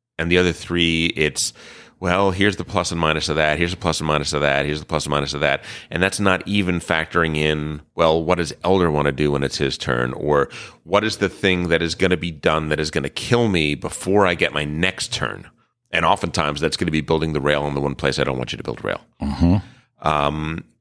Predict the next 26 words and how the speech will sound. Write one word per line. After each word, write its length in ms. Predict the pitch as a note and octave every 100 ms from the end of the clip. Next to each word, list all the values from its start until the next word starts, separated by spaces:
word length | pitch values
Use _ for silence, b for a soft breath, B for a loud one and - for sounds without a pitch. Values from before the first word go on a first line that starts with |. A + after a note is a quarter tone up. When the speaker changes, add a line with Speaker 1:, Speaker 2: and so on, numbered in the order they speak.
| _ _ _ F#2
Speaker 1:
the, 560 | F2 E2 E2 D#2+ E2 E2
the, 560 | F2 E2 D#2+ D#2+ D2+ -
the, 160 | G#2+ G#2
the 120 | A2+
real 260 | C3+ C3+
innovation 520 | G#2 G#2+ E2+ E2+ - D2+
here 480 | D2+ D2+ D2+ D2 -
are 220 | D#2 D#2
those 260 | D#2 D2+ D2
action 380 | C#2 - C#2+ B1+
selection 420 | C2+ A#1+ - A#1+
tiles. 300 | G1+ G#1 C#2
The 140 | D#2
action, 360 | F#2+ - F#2 D2+
it 380 | G2 D2 F#2 F2+
is 120 | F2
a 80 | E2
different, 600 | D#2+ F#2+ - G#2 G#2 -
it 180 | F2
is 140 | E2+ E2
literally 540 | F#2 F#2+ G2+ G#2 G2
a 80 | E2
different 480 | C#2+ E2 E2 E2+ -
action 300 | B1+ D2+ D#2
selection 420 | D#2 D#2 E2 D#2+
mechanism 640 | C#2+ C#2 C#2 C#2 D2 C#2